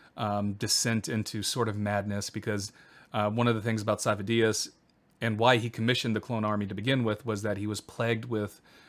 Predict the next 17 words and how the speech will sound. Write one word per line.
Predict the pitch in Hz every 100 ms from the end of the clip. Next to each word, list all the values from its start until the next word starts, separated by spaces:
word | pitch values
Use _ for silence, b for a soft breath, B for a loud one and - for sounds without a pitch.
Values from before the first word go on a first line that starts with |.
| B
visions | 110 123 117 117 113 107
of | - 107
what | 107 110 110
was | 113 104
to | -
come | - 110 104
with | 101 92
the |
Jedi | 101 104 98
Order | 117 110 110
and | 104
all | 101
this | 98 -
stu-, | 117 117 -
other | 110 104
stuff. | - 104 98 - B B B B B -
And | 107 98 95 -